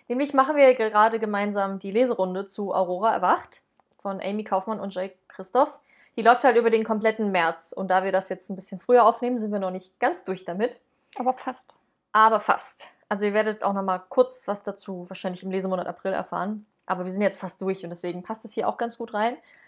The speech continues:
Speaker 1: Auf jeden Fall auf Instagram haben wir ein ganzes Story-Highlight erstellt, wo ihr unsere Leseupdates, wir haben wirklich täglich Updates dazu gemacht. Die könnt ihr euch da
Speaker 2: Jeden
Speaker 1: ansehen.
Speaker 2: Tag.
Speaker 1: <laughs> Und minutiös und im kleinsten Detail könnt ihr dann erfahren, was wir uns denken.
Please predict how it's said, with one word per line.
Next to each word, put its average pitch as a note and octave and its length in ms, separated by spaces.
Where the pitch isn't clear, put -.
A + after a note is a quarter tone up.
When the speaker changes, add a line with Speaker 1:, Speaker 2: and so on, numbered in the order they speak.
Speaker 1:
Auf A#3+ 120
jeden C#4+ 140
Fall C#4 260
auf A#3+ 240
Instagram A#3 680
haben A#3 180
wir B3+ 80
ein A#3 100
ganzes A3 300
Story-Highlight G3 520
erstellt, F#3 480
wo F#3 140
ihr F#3 240
unsere F3+ 280
Leseupdates, G3 800
wir G3 80
haben F#3+ 140
wirklich F#3+ 260
täglich G#3+ 500
Updates F3+ 300
dazu F#3+ 240
gemacht. F3+ 460
Die - 180
könnt G3 180
ihr F#3+ 60
euch A3+ 80
da A#3+ 80
Speaker 2:
Jeden B3+ 140
Speaker 1:
ansehen. B3+ 260
Speaker 2:
Tag. C4 320
Speaker 1:
<laughs> - 1120
Und C4 240
minutiös B3+ 840
und A#3+ 200
im B3 80
kleinsten B3 360
Detail B3 360
könnt G3+ 180
ihr G#3 60
dann G3+ 120
erfahren, G#3 380
was G3+ 140
wir G3 100
uns G3+ 160
denken. G3+ 420